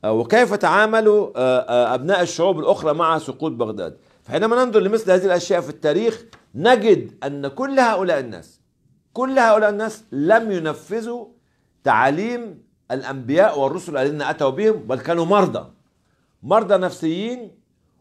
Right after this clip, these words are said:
ومرضى يعني عندهم، آه، آه، آه، اللي هو المرض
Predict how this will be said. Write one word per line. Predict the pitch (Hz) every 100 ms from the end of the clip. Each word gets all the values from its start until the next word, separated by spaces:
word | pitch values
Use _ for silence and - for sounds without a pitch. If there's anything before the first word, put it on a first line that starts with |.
| _ -
ومرضى | 113 185 254 196 151 113 101 - _ _
يعني | 117 123 127 135
عندهم، | 117 131 170 226 165 127 - _ _ _ _ _ 113
آه، | 117 117 113 113
آه، | 110 117 113 110 107 -
آه، | 113 110 104
اللي | 120 156
هو | 175 165
المرض | 143 135 165 160 147